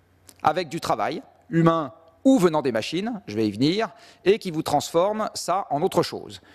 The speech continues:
Tout ce que vous avez dans cette salle et qui est accessible à votre regard, tout ce qui sera accessible à votre regard quand vous sortirez de cette salle, n'est rien d'autre que des ressources naturelles transformées de la main de l'homme. Rien d'autre.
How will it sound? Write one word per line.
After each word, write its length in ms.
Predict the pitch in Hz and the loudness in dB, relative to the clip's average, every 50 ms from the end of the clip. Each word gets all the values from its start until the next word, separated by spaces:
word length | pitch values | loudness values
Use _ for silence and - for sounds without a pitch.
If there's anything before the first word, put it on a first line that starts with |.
| - - - _ _ _ | -20 -20 -20 _ _ _
Tout 140 | - 294 302 | 0 2 2
ce 100 | - - | 2 0
que 60 | - 202 | -2 -4
vous 180 | 175 175 160 | -2 0 0
avez 140 | 170 165 196 | 0 0 0
dans 100 | 175 165 | 0 0
cette 220 | 147 - 151 139 - | -2 -2 -4 -6 -4
salle 240 | - 160 151 143 | -2 -2 -2 -2
et 20 | 120 | -4
qui 100 | - 127 | -6 -4
est 100 | 113 - | -2 -2
accessible 420 | 139 - - 127 - - 165 139 | -2 -2 -4 -8 -8 -4 -2 0
à 40 | 123 | 0
votre 220 | 113 123 - - | 0 0 0 0
regard, 560 | 117 104 127 110 98 95 101 123 135 - - - - - - - _ _ - | 0 0 0 0 0 0 0 0 -2 -4 -10 -18 -20 -20 -20 -20 _ _ 0
tout 120 | 254 277 | 2 2
ce 100 | 233 - | 2 0
qui 140 | - 208 190 | -4 -12 -12
sera 420 | - - 196 175 143 151 - - | -8 -6 -4 -2 -2 -2 -2 -2
accessible 460 | 202 - - - 208 - - 196 165 151 | -4 -6 -6 -6 -6 -6 -6 -2 0 0
à 60 | 139 | 0
votre 240 | 135 139 - 147 135 | 0 0 0 0 2
regard 340 | 139 151 151 151 143 131 | 2 0 0 -2 -4 -4
quand 100 | - - | -6 -8
vous 120 | 110 120 - | -10 -8 -6
sortirez 400 | - 220 214 - - 185 170 165 | -4 -4 -4 -4 -4 -4 -4 -2
de 60 | 147 | -4
cette 180 | - 135 120 - | -4 -6 -8 -4
salle, 340 | - 120 113 123 143 151 - - - - - - - | -2 -2 0 0 -2 -6 -12 -16 -20 -20 -20 -10 -2
n'est 140 | - 131 147 | 0 2 2
rien 260 | 143 143 151 226 247 | 2 2 0 0 0
d'autre 360 | 214 202 202 208 220 - - | 2 2 2 2 0 -2 -4
que 80 | - 156 | -4 -2
des 100 | 139 147 | 0 2
ressources 340 | 147 143 143 - 175 - - | 2 0 0 -2 -4 -4 -2
naturelles 380 | 151 135 - 139 131 151 165 | -2 -2 0 0 0 0 0
transformées 380 | 156 - 135 - - 131 127 139 | -4 -6 -6 -4 -2 -2 0 0
de 40 | 127 | 0
la 60 | 120 | 0
main 140 | 107 98 87 | 0 -2 -4
de 40 | 87 | -4
l'homme. 220 | 80 65 104 107 - - - - _ _ _ _ _ _ _ _ _ _ _ _ - - - - _ _ _ - - 101 | -6 -8 -10 -12 -14 -16 -20 -20 _ _ _ _ _ _ _ _ _ _ _ _ -18 -18 -18 -18 _ _ _ -20 -10 -6
Rien 140 | 117 135 | -4 -2
d'autre. 260 | 120 104 - - - | -2 -4 -6 -10 -16